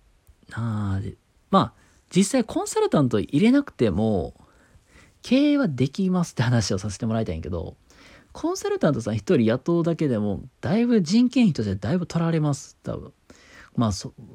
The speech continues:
自分自-、たちはそういうことやったことないから、あのー、相場はわからないですけど、まあ、だいぶすると思います、普通に。<laughs> で、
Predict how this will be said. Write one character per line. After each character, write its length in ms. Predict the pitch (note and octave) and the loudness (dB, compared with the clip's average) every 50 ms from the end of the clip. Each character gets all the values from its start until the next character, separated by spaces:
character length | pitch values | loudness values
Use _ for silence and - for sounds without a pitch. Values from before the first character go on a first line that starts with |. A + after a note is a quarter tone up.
| B2 B2+ - | -14 -8 -2
自 160 | C3 C#3 F#3+ | 2 2 4
分 340 | A3 C4 C#4+ C#4+ C#4+ D4 D4 | 4 4 4 4 4 4 2
自-、 200 | C4+ D4+ D4 - | 2 0 0 -2
た 160 | - - F#3+ | 0 -2 -2
ち 240 | - - - C#3+ C3+ | -2 -2 -10 -6 -2
は 140 | C#3 C#3+ B2+ | 0 0 0
そ 180 | - - F3+ F#3+ | 2 2 2 4
う 20 | F#3+ | 4
い 20 | |
う 20 | |
こ 120 | F#3+ F#3+ E3+ | 2 2 0
と 100 | - A2 | 0 0
や 80 | A2+ | -2
っ 20 | A#2+ | -2
た 160 | - - D#3 | -2 -2 -4
こ 100 | C#3+ D#3 | -2 -2
と 100 | - D#3+ | -2 -2
な 120 | C#3 A2+ | 0 0
い 60 | G#2+ - | -2 -2
か 120 | F#2 F#2+ | -2 -2
ら、 340 | G2+ G#2 G2 E2+ D#2+ - - _ _ _ _ _ _ - - - - - _ _ _ _ - | 0 0 0 0 -2 -4 -8 _ _ _ _ _ _ -20 -20 -20 -20 -20 _ _ _ _ -10
あ 180 | F#2+ G#2 G#2+ | -6 -4 -4
の 480 | G#2+ G#2 G2+ G2+ G2+ G2 F#2+ F#2+ G2 F#2+ | -2 -2 -2 -2 -2 -2 -2 -4 -4 -4
ー、 40 | F#2+ | -2
相 180 | - F#3+ G#3+ | 0 2 2
場 80 | G#3+ G#3+ | 4 4
は 60 | G3+ | 4
わ 120 | G3 F#3 F3+ | 2 2 2
か 120 | - F#3+ | 2 2
ら 80 | F3+ D#3 | 2 2
な 80 | A#2+ | 0
い 60 | F#2+ | -2
で 60 | D#2 E2+ | -4 -6
す 220 | - - - - - A#2 - _ _ _ | -10 -14 -18 -16 -14 -14 -14 _ _ _
け 120 | - - A2 | -6 -4 -2
ど、 320 | A2 A2 G#2 E2+ C#2 - _ _ _ _ _ _ _ _ _ _ _ _ _ _ _ _ - | 0 0 -2 -2 -4 -6 _ _ _ _ _ _ _ _ _ _ _ _ _ _ _ _ -6
ま 100 | B2+ G#2+ | -4 -4
あ、 20 | |
だ 180 | F#2+ G2+ A2 F3 | -4 -2 -2 -2
い 60 | A3+ | 0
ぶ 100 | A#3+ C4 | 0 -2
す 100 | A3+ C4 | 0 0
る 100 | C4+ C#4+ | 2 2
と 80 | - F3 | 4 4
思 140 | C#3+ C3 A#2+ | 4 4 2
い 40 | |
ま 100 | A2+ A2 | 2 0
す、 120 | G2 - - | -2 -4 -6
普 80 | - | -6
通 280 | - - D3 C#3 G#2+ F#2+ | -2 2 2 2 4 2
に。 180 | G2 G2 G2 D#3+ C3 D3 D3 C3+ A#2 A2 C3 B2+ _ _ _ _ _ _ _ _ _ _ _ _ _ _ _ _ _ - _ - | 0 0 0 0 2 2 2 0 0 -4 -6 -8 _ _ _ _ _ _ _ _ _ _ _ _ _ _ _ _ _ -20 _ -20
<laughs> 1200 | - _ _ _ _ _ _ _ _ _ - C#3 F3 G3 G#3+ - - - - - - _ _ _ - | -20 _ _ _ _ _ _ _ _ _ -12 -12 -12 -12 -14 -18 -20 -20 -20 -20 -20 _ _ _ -4
で、 380 | A#2+ B2 A#2 G#2 D#2+ C2+ - | 0 0 0 0 -2 -6 -10